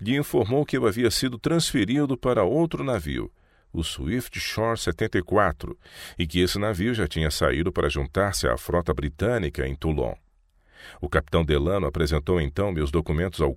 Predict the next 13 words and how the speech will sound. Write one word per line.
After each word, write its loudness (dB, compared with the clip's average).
cônsul -2
americano, -2
que -2
os -2
transferiu -2
para 2
o 2
comandante 0
supremo 0
da 6
frota, -2
o -2
senhor 2